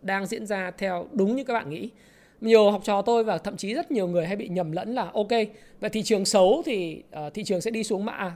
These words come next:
kinh tế xấu thì thị trường đi xuống mãi. Làm gì có chuyện như vậy. Khi mà tạo lập những cái người mà họ cầm nhiều nguồn hàng á, họ bị hàng, tức là hạng, hàng hóa, tức là số lượng cổ phiếu trong tay họ rất là nhiều,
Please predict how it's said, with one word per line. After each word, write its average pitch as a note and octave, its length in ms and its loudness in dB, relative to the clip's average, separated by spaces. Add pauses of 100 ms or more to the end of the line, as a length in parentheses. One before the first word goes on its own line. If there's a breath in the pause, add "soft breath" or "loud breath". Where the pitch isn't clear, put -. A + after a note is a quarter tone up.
kinh A#3 160 -2
tế G3 160 4
xấu G#3 240 4
thì A3+ 140 -4
thị G#3+ 100 -10
trường F3 160 -4
đi G#3+ 80 -8
xuống G#3 200 -2
mãi. B3+ 240 -6 (540 soft breath)
Làm A3 180 0
gì G#3+ 140 0
có A#3 160 2
chuyện B3+ 180 -2
như A3+ 100 0
vậy. G#3 160 0 (720 soft breath)
Khi C#4+ 460 2
mà G#3+ 240 -2
tạo G3 240 -4
lập - 280 2 (240)
những G3+ 220 -2
cái D#4+ 100 -2
người G#3 340 6
mà D#3 260 -8 (140)
họ G3 360 -6
cầm F#3 260 4
nhiều F3+ 220 8
nguồn E3+ 240 2
hàng E3+ 260 -4
á, - 140 -10
họ A3+ 220 -6
bị F#3+ 120 -4
hàng, F3 540 -2
tức C#4 80 -2
là C4+ 100 -2
hạng, E3+ 380 -6 (420 soft breath)
hàng F#3+ 240 -2
hóa, A#3 240 0
tức C#4+ 140 2
là G3+ 200 2
số G#3+ 280 2
lượng C4+ 180 -2
cổ F3+ 100 -2
phiếu F#3 180 -2
trong A#3+ 120 -4
tay A#3 200 2
họ G3+ 160 -2
rất D#4+ 120 0
là C#4+ 60 -2
nhiều, D3 280 -6